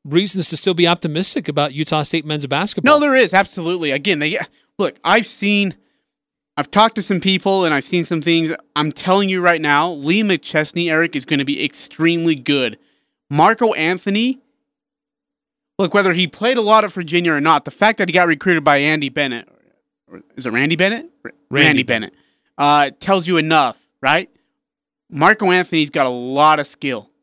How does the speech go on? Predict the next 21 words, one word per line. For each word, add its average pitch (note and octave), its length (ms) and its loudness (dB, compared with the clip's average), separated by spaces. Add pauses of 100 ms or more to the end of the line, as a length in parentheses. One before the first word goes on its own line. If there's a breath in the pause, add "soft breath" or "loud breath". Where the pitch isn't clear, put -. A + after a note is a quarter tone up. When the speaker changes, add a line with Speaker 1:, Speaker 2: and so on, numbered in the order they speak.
(140)
Speaker 2:
and D3 100 -4
he's C#3+ 220 -4
really D#3+ 300 0
good D3 160 -2
with D3 160 -4
both C#3 200 -2
hands A#2+ 380 -6 (460)
going D3+ 260 0
to C#3+ 80 -12
the C3 100 -2
hoop. B2 240 -6 (640)
Uh, B2+ 600 0 (180)
Sean F3+ 400 2
Bairstow, E3 1080 -2
who E3+ 240 0
has D3 300 2
a C3+ 140 -4
ton - 260 -4
of D#3+ 80 0
experience C#3+ 640 -2
now, B2 280 -2